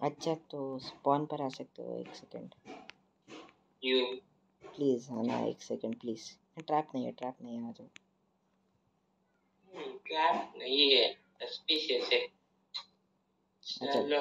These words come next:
Speaker 2: आ ही जाता हूँ। तेरे पास तो पहले से कम हाथ से, और तू तो पहले से गरीब है और नूब है, पीवीपी नहीं करना आता।
Speaker 1: Please आना।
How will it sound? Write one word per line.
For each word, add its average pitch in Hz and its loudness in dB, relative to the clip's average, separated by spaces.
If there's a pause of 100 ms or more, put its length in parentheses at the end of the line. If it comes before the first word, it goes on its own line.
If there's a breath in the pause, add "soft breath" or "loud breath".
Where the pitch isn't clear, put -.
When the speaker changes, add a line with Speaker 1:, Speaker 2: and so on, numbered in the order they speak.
(160)
Speaker 2:
आ 131 2
ही 127 6
जाता 117 4
हूँ। 117 6
तेरे 120 2
पास - 4
तो 120 6
पहले 117 4
से 117 8
कम 117 4
हाथ 113 2
से, - 0 (680)
और 117 0 (520)
तू 120 -6
तो 117 -4
पहले 113 2
से 113 0
गरीब 110 0
है 113 4
और 110 2
नूब 110 -6
है, 131 -2
पीवीपी 113 -8
नहीं 107 -4
करना 101 -10
आता। - -18 (800)
Speaker 1:
Please 120 -10
आना। 117 -12